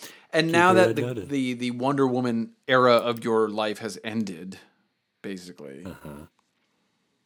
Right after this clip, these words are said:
Speaker 1: I think it was announced this week that three was just sort of not going forward in the, in this, in the way that they had talked about before.
Speaker 2: Right.
Speaker 1: Uh, yeah, it's, like,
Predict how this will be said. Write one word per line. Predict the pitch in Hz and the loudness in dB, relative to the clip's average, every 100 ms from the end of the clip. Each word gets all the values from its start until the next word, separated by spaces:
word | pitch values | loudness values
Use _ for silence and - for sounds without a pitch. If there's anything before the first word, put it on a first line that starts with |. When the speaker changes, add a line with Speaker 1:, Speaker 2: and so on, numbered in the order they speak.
| _ _ _ - | _ _ _ -12
Speaker 1:
I | |
think | 107 110 | -6 -4
it | |
was | 101 95 | -4 -8
announced | 98 95 90 95 - | -8 -10 -14 -18 -16
this | 101 98 | -14 -14
week | 101 95 - | -14 -14 -12
that | 95 - | -12 -14
three | - - 104 92 | -20 -14 -10 -10
was | 87 90 98 | -12 -14 -14
just | - - | -16 -16
sort | 98 87 | -16 -14
of | 98 | -14
not | 85 87 - | -14 -16 -16
going | 95 92 92 | -16 -14 -14
forward | - 92 82 78 | -12 -12 -12 -16
in | 78 78 | -16 -18
the, | 90 _ 107 | -20 _ -20
in | 98 | -20
this, | 92 - - - | -18 -20 -20 -18
in | 110 | -18
the | 85 | -14
way | 71 76 | -14 -12
that | 80 69 - _ | -14 -16 -20 _
they | 95 | -18
had | 95 - - | -18 -20 -14
talked | 87 - | -16 -14
about | - 71 | -18 -18
before. | - - 58 - _ _ _ _ _ - | -18 -16 -16 -16 _ _ _ _ _ -6
Speaker 2:
Right. | 85 87 _ _ _ _ _ _ _ _ _ _ _ - | -6 -8 _ _ _ _ _ _ _ _ _ _ _ 0
Speaker 1:
Uh, | 143 139 135 131 | 4 6 4 2
yeah, | 147 143 104 | 4 4 2
it's, | 113 - | -2 -6
like, | 123 120 | -4 -4